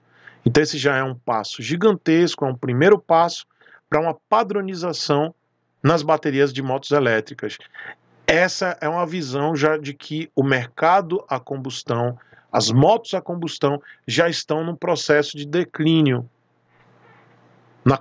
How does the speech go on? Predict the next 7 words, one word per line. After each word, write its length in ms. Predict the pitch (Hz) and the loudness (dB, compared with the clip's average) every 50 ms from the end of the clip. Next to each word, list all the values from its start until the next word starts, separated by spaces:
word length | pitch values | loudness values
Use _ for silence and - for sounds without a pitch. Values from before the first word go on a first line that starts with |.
| - - | -2 -12
já 120 | 117 113 156 | -2 -2 -2
estão 260 | 151 - - 170 175 | -2 0 -4 -4 -2
numa 160 | 185 185 175 | 0 -2 -2
curva 540 | - - - 185 196 202 175 180 190 185 - _ _ _ _ _ _ _ _ _ _ - | -4 -4 -4 0 0 2 2 2 0 0 -2 _ _ _ _ _ _ _ _ _ _ -16
decadente 880 | 113 120 185 214 214 - 214 180 143 139 151 170 185 - - - - _ _ _ _ _ _ _ _ _ _ _ _ _ _ | 0 2 2 2 2 0 -4 -4 -2 -4 -6 -6 -6 -8 -10 -12 -12 _ _ _ _ _ _ _ _ _ _ _ _ _ _
de 160 | 123 123 170 | 2 2 4
vendas, 640 | 143 151 170 170 156 131 113 107 104 - - - | 4 4 2 2 0 -2 -2 -4 -4 -6 -10 -12